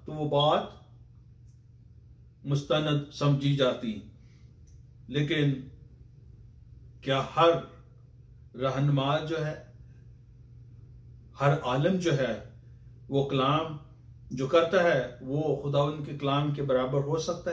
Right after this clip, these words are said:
है? नहीं। बेशक ऐसी बहुत सारी बातें हैं, जो ऐसी रवायात हैं जो हमें, जिनकी पैरवी हमें करनी चाहिए,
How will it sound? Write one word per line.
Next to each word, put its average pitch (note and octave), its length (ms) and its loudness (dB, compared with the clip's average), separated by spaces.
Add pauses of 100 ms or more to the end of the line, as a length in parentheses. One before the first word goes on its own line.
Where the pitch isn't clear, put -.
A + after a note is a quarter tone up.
है? F3 200 -10 (600)
नहीं। C#3 300 0 (1080)
बेशक G#3+ 420 4
ऐसी A3 240 -2
बहुत F#3 440 4
सारी F3+ 180 0
बातें D3 380 2
हैं, D3+ 440 -4 (640)
जो F3 320 6
ऐसी F3+ 260 0
रवायात E3 720 6
हैं F#3+ 400 -4 (360)
जो E3+ 280 4 (800)
हमें, E3+ 560 2 (680)
जिनकी E3 280 -4
पैरवी E3+ 420 2
हमें E3+ 280 0
करनी F#3 320 2
चाहिए, E3 560 0